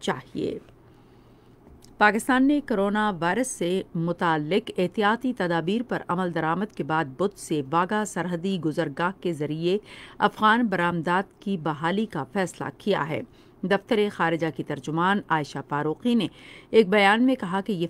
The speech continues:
फैसला अफगान हुकूमत की खुसूसी दरख्वास्त और अफगानिस्तान की राहदारी तिजारत में ताउन के तनाजुर में किया गया। तर्जुमान ने कहा कि इस इक़दाम से पाकिस्तान ने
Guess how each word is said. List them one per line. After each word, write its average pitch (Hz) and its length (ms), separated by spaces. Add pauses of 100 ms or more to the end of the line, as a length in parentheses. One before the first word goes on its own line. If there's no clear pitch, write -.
फैसला 180 320 (100)
अफगान 156 360
हुकूमत 185 460
की 226 160
खुसूसी 226 540
दरख्वास्त 165 560
और 180 240 (340)
अफगानिस्तान 208 600
की 233 160
राहदारी 165 460
तिजारत 160 500
में 175 160
ताउन 165 320
के 202 140
तनाजुर 147 440
में 160 160
किया 156 300
गया। 143 280 (420)
तर्जुमान 226 400
ने 269 80
कहा 254 220
कि 233 140
इस 175 120
इक़दाम 170 400
से - 160 (380)
पाकिस्तान 226 480
ने 240 120